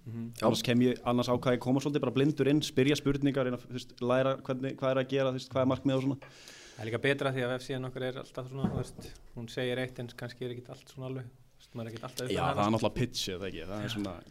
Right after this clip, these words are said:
Speaker 1: Jú, en
Speaker 3: grjóttekník
Speaker 1: pitch er
Speaker 3: maður.
Speaker 1: alltaf að breytast, sko, þannig
Speaker 3: Er
Speaker 1: að
Speaker 3: það?
Speaker 1: nei, ég segi svona,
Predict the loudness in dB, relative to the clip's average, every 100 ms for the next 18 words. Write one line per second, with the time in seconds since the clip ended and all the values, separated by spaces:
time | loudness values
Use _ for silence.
0 | -12 -12 -14 0 6 8 8 8 6 6
1 | 6 4 4 4 4 2 -6 -8 -6 -6
2 | 2 6 8 6 4 8 12 12 12 10
3 | 8 6 4 2